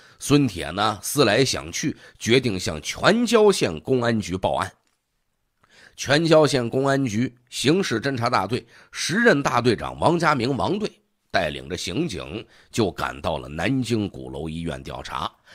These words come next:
此时的刘福德中毒已经七天了。经过询问，奄奄一息的刘福德呀，反正断断续续的就跟警方讲述了自己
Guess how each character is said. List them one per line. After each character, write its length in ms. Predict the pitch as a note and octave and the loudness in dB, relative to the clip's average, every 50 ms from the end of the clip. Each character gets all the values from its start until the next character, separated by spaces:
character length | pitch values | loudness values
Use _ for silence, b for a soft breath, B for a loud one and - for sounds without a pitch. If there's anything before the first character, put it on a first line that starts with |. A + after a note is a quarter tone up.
| b b b _ | b b b _
此 320 | - - A2 A#2 A#2+ A#2+ | -6 -2 0 2 2 2
时 180 | - - C#3 D#3 | 2 2 2 2
的 120 | C#3+ A#2 | 2 2
刘 220 | G#2 A2 B2 D#3 | 4 4 4 4
福 220 | E3 - - C3+ C#3+ | 4 2 0 -2 0
德 240 | A2 A2+ C#3 D3 B B B B _ | 2 2 0 0 B B B B _
中 360 | - G#3+ G3 D#3+ B2+ A2 A2 | 4 4 6 6 4 4 0
毒 320 | F#2 G2+ A2 C#3+ F3+ F3 - _ _ | 0 -2 -4 -4 -4 -6 -10 _ _
已 240 | _ D#2 D2+ C2 B1 | _ -16 -14 -14 -12
经 240 | - - D#2 B1+ - | -10 -10 -12 -12 -10
七 260 | - - - E2+ F2 | -10 -10 -8 -8 -8
天 220 | D2 - F2+ F2 F2+ | -8 -6 -6 -6 -6
了。 160 | F2+ E2+ - _ _ _ _ _ _ _ _ _ _ _ _ _ _ b b b b b b b b b b | -6 -8 -14 _ _ _ _ _ _ _ _ _ _ _ _ _ _ b b b b b b b b b b
经 260 | - - B3+ C4 C4 | -4 0 0 0 4
过 160 | G#3+ G#3 E3+ | 6 6 6
询 320 | C3+ - - C#3+ F3+ A3 A#3+ | 6 4 2 2 2 2 2
问， 160 | A#3 - - - _ _ _ _ | 0 -2 -4 -8 _ _ _ _
奄 180 | G#2 G2+ A2 B2+ | -4 0 0 2
奄 200 | D#3 C3 G2+ F#2 | 2 2 2 0
一 200 | A2+ A#2+ A2+ G#2 | 0 0 -2 -2
息 160 | - - B2+ | -4 -4 -2
的 100 | A#2 G2+ | -2 -2
刘 220 | F2+ F2 G2+ C3 | 0 0 0 -2
福 160 | A#2+ - A2 | -2 -2 -4
德 200 | G2 G2 F2 G#2 | -4 0 2 2
呀， 240 | A2 G2 D2 C2 - - _ _ | 2 2 2 -2 -6 -12 _ _
反 200 | - - C#2 B1 | -16 -14 -8 -4
正 120 | F#2 A2 | -4 -4
断 220 | A2 B2 G#2+ F#2 F#2+ | -2 -2 -2 0 0
断 140 | G#2 G#2 G2+ | 0 0 0
续 220 | - - A#2+ G#2 | -2 -4 -6 -6
续 240 | G2 - F3 D3+ F#2 | -6 -4 -4 -4 -4
的 160 | C#2 - - _ _ b b b b b b b | -4 -8 -12 _ _ b b b b b b b
就 180 | - A2 G#2 | -2 -2 -2
跟 220 | F#2 G2+ A#2 A#2 G#2 | 0 0 -2 -2 -2
警 260 | - - C#2 C2 C#2+ | -2 -6 -8 -10 -8
方 240 | - - F#2+ F#2+ F#2 | -6 -4 -4 -4 -4
讲 320 | - - F#2+ C#2+ C2+ C#2 | -6 -6 -8 -8 -8 -10
述 180 | - - A#2 F#2+ | -10 -8 -8 -8
了 120 | D#2+ D#2 | -8 -8
自 200 | - - A2 F2 | -6 -4 -4 -4
己 220 | D2+ - B1+ - | -4 -8 -12 -14